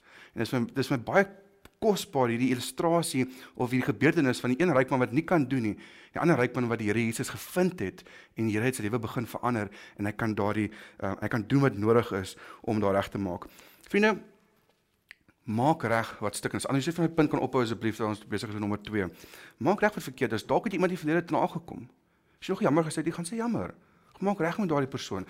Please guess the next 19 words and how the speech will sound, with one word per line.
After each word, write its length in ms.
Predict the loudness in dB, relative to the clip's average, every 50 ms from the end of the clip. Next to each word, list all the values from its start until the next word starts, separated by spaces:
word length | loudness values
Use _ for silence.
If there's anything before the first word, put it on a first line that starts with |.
| -14 -20 -20 -16 -10 -6
As 80 | 0 2
jy 80 | 4 4
weet 140 | 4 4 4
jy 60 | 2
dalk 120 | 2 0 2 2
iewers 180 | 4 4 4
vir 80 | 6 4
iemand 160 | 4 4 4
iets 100 | 0 -6
gevat 440 | -6 -6 -4 0 2 2 2 2 0 0
en 120 | 2 4
jy 80 | 2 2
het 80 | 2
nog 80 | -2 -2
nie 60 | -2
vir 80 | -2 -4
hulle 100 | -2 -2
teruggegee 400 | -4 -2 -2 -2 -2 -2 -2 -2
nie, 140 | 0 -2 -4